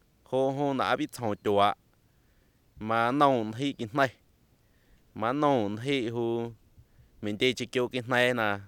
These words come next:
Có tạ chịu. Kêu có vấn độ yếu nàng nà hôn thả anh cha. Nó hôn à bài. Cho nhu. Giờ nắn hay chính tế nông nắn hi trong căng. Kì hô chỉ tiêu chênh. Còn đây.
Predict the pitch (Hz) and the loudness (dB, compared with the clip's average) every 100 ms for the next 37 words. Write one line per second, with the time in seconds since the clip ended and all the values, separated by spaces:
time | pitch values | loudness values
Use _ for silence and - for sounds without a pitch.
0 | - - 107 - 92 87 107 107 - _ | -10 -8 -6 -4 -4 -4 -8 -8 -10 _
1 | _ _ _ _ _ _ _ _ 143 139 | _ _ _ _ _ _ _ _ 0 0
2 | 123 104 92 98 123 101 110 104 113 110 | 2 0 0 2 2 2 -2 -2 -2 0
3 | 104 107 120 117 110 110 110 92 101 104 | -2 -2 -4 -4 0 2 2 0 0 4
4 | 101 104 107 - _ _ _ _ _ _ | 4 2 -8 -18 _ _ _ _ _ _
5 | _ _ - 117 160 180 135 120 120 131 | _ _ -8 -2 0 4 4 6 6 4
6 | 147 156 - _ _ _ _ _ _ _ | 2 -2 -10 _ _ _ _ _ _ _
7 | - 135 139 147 139 135 131 - _ _ | -4 -2 2 2 4 2 -4 -12 _ _
8 | _ _ 127 139 143 147 160 120 151 165 | _ _ 4 6 6 4 4 2 0 4
9 | 175 117 104 127 135 135 104 117 139 165 | 4 4 2 2 2 0 0 0 0 0
10 | 151 - 107 117 131 131 135 139 139 127 | 0 -2 -4 -2 2 2 2 -2 -8 -14
11 | - - 107 113 147 147 104 - 127 151 | -18 -8 -6 0 2 2 -2 -6 -2 0
12 | 156 151 135 110 98 _ _ _ _ 113 | 0 0 0 -2 -10 _ _ _ _ -2
13 | 110 117 110 92 92 | 2 4 4 0 -8